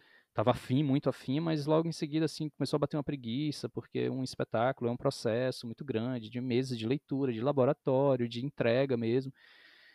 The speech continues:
E eu tava ainda naquela energia de punk rock, hardcore. É, queria, queria as, que as coisas fossem mais agilizadas e, e aí eu resolvi,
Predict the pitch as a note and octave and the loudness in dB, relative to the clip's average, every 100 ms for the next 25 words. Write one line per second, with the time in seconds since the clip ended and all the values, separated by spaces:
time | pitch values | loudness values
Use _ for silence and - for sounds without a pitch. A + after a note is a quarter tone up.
0 | _ _ _ _ _ _ _ _ _ _ | _ _ _ _ _ _ _ _ _ _
1 | C3 E3 F3 F3 F3 F#3 F3+ F#3 F#3 F#3+ | 4 4 8 8 8 6 4 2 2 2
2 | F#3 F3+ D#3 F3 F3 F3+ F3+ D#3+ E3+ E3 | 4 2 4 6 6 4 0 0 0 2
3 | D#3 C#3 C#3 - C3+ C3+ - - B2 B2+ | 4 6 6 2 0 0 -2 2 4 4
4 | C#3 C#3 - _ _ _ _ _ _ _ | 2 -4 -10 _ _ _ _ _ _ _
5 | _ _ _ _ _ _ _ _ _ D#3 | _ _ _ _ _ _ _ _ _ -16
6 | B2 G#2 G2+ A2 B2 - A2 B2 A#2+ G#2+ | -8 -6 -6 -10 -12 -8 0 2 2 0
7 | A2 _ _ _ _ _ _ _ _ _ | -4 _ _ _ _ _ _ _ _ _
8 | _ A#2+ G#2+ A#2 A2+ G#2+ - A2 - A#2 | _ -6 0 2 2 -2 -6 -6 0 0
9 | A2+ - - A#2 A2+ A2+ A2 A2 G#2+ A2+ | 0 -10 -6 -4 -2 -2 -2 -2 -2 -2
10 | A2+ G#2 G2+ A2 A2+ A2+ A2+ G#2 G#2 A#2 | -4 -2 0 0 0 -4 -6 -8 -10 -12
11 | - _ _ _ _ _ _ - A#2+ A#2 | -18 _ _ _ _ _ _ -2 4 6
12 | A#2 C3+ C#3 B2+ C3+ C3+ | 6 4 4 0 -4 -6